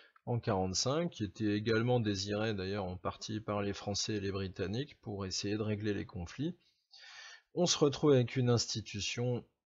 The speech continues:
dont le siège est à New York, qui a été, euh, donné gracieusement par la famille Rockefeller. Là, on voit l'importance aussi des, des grandes familles et de la puissance, euh, financière des, des,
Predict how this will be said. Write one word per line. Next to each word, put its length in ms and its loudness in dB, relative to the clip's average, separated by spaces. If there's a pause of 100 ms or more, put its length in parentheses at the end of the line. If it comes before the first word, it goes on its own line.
(200)
dont 220 4
le 120 6
siège 300 4
est 180 0
à 80 6
New 140 2
York, 360 2 (100)
qui 200 -6
a 40 -2
été, 360 -2
euh, 180 2
donné 320 0
gracieusement 680 -2
par 160 -4
la 80 -4
famille 380 -4
Rockefeller. 840 -4
Là, 100 -2
on 140 2
voit 200 0
l'importance 640 -2
aussi 320 -4
des, 220 -8 (560)
des 160 2
grandes 300 2
familles 540 0
et 60 2
de 60 -6
la 120 -2
puissance, 600 -4
euh, 320 -6
financière 800 0
des, 260 -6
des, 340 -8